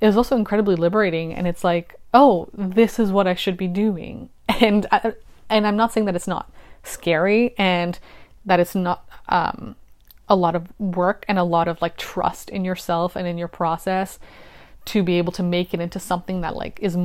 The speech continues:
is legitimate in the sense of earning a living and, like, supporting yourself and all that stuff.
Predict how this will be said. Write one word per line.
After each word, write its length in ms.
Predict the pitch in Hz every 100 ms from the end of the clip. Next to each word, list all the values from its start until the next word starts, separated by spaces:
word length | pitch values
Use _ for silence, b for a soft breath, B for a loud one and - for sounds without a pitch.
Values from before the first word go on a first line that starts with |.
| 175 -
is 180 | 190 160
legitimate 640 | 170 175 165 175 175 175 -
in 140 | 180
the 60 | 175
sense 420 | - 170 170 -
of 440 | - 170 170 170 - B B -
earning 300 | 202 185 180
a 40 | 175
living 600 | 175 165 165 156 156 - -
and, 140 | 170 -
like, 300 | - - -
supporting 460 | - 240 220 214
yourself 380 | 208 202 214 180
and 80 | 185
all 100 | 165
that 200 | 165 175
stuff. 240 | - 254